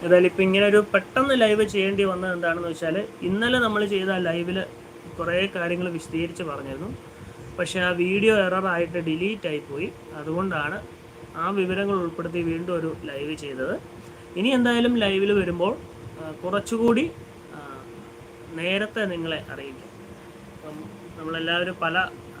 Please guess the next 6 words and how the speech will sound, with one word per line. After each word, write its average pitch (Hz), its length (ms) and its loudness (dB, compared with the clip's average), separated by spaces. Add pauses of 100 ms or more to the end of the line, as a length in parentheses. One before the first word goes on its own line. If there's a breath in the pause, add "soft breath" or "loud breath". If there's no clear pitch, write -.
(240)
സ്ഥലങ്ങളിലും 175 600 -2 (220)
സാഹചര്യങ്ങളിലും 180 720 0
ഉള്ളവരാണല്ലോ. 147 560 -4
അപ്പം 151 180 -14 (160)
അതുകൊണ്ട് 160 380 -6
തന്നെ 170 180 -4